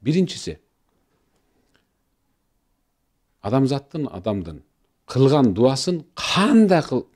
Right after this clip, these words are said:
дуа кылса, ошону жооп берип кабыл кылат. Мисалы, перзент бер десе, перзент берет. Мансап бер десе, мансап, ден соолук бер десе, ден соолук берет.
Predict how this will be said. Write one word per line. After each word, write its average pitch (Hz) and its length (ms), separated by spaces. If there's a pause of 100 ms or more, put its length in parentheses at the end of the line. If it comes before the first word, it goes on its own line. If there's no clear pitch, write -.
(100)
дуа 131 180
кылса, 131 240
ошону 104 280 (840)
жооп 104 200
берип 95 240
кабыл 85 260
кылат. 73 260
Мисалы, 113 360 (400)
перзент 139 480
бер 151 180
десе, 135 220
перзент 98 480
берет. 98 320 (260)
Мансап 147 520
бер 156 160
десе, 139 240
мансап, 95 560
ден 139 180
соолук 151 300
бер 156 100
десе, 139 160
ден 113 200
соолук 113 280
берет. 127 320